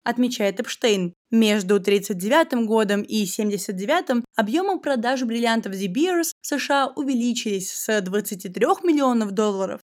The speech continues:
до двух целых и одной десятой миллиарда долларов. Рекламный бюджет компании за сорок лет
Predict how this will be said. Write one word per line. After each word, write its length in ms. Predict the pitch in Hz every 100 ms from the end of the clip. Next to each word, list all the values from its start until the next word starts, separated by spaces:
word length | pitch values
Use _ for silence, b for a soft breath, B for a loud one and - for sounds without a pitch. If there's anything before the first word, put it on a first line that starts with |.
| _
до 340 | 185 262 294
двух 360 | 220 214 269 247
целых 400 | - 262 269 262
и 140 | -
одной 260 | 233 220 233
десятой 480 | 233 247 262 254 247
миллиарда 720 | 254 262 254 254 247 202 190
долларов. 460 | 185 190 185 - - _
Рекламный 480 | 220 247 233 220 202
бюджет 400 | 185 185 294 359
компании 600 | 339 269 254 233 220 202
за 320 | 190 208 196
сорок 380 | 185 220 202 202
лет 240 | 202 190